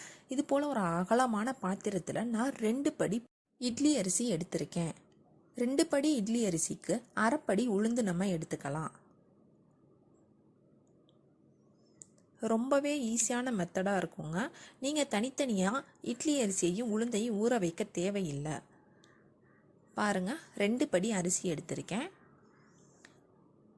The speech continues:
நீங்க, நான் சின்ன கிரைண்டர்ல தான் இப்ப அரைக்க போறேன். நீங்க பெரிய கிரைண்டர் வச்சிருந்தீங்கன்னா, நீங்க நாலு படி கூட போட்டு அரைச்சுக்கலாம். நாலு படிக்கு ஒரு படி உளுந்து எடுத்துக்கோங்க. இப்ப ரெண்டு படி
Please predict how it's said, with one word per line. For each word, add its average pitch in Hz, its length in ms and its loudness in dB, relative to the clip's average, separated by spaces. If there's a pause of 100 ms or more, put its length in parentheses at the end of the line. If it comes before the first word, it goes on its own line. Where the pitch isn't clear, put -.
(100)
நீங்க, 269 340 -2 (180)
நான் 247 200 0
சின்ன 302 300 0
கிரைண்டர்ல 190 540 2
தான் 220 140 0
இப்ப 214 260 0
அரைக்க 175 280 0
போறேன். 170 380 -4 (300)
நீங்க 294 260 0
பெரிய 262 360 0
கிரைண்டர் 233 600 -2 (120)
வச்சிருந்தீங்கன்னா, 185 800 0 (420)
நீங்க 285 260 0
நாலு 247 400 4
படி 208 240 0
கூட 196 260 0
போட்டு 170 380 -2
அரைச்சுக்கலாம். 160 600 -2
நாலு 220 360 0
படிக்கு 170 600 -2
ஒரு 233 220 4
படி 208 300 0
உளுந்து 202 420 0
எடுத்துக்கோங்க. 151 600 -4 (1120)
இப்ப 285 260 0
ரெண்டு 247 380 0
படி 220 360 -2